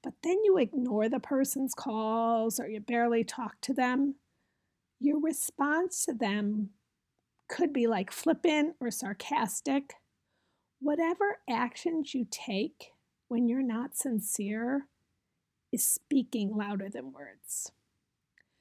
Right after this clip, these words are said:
Another example of this could be as simple as when somebody says they're watching their weight, but then every day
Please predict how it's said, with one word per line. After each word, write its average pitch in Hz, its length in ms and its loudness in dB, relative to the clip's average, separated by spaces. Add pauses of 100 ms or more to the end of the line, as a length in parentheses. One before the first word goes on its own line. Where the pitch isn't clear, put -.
(520)
Another 277 520 8
example 330 560 2
of 339 120 2
this - 460 0 (300)
could - 180 -4
be 277 140 6
as 262 120 2
simple 294 520 4
as 220 500 4 (460)
when 262 220 2
somebody 277 360 4
says 226 360 2
they're 240 140 0
watching 214 420 0
their 220 120 2
weight, 196 420 2 (720)
but 220 160 0
then 220 280 4
every 226 280 4
day 208 540 4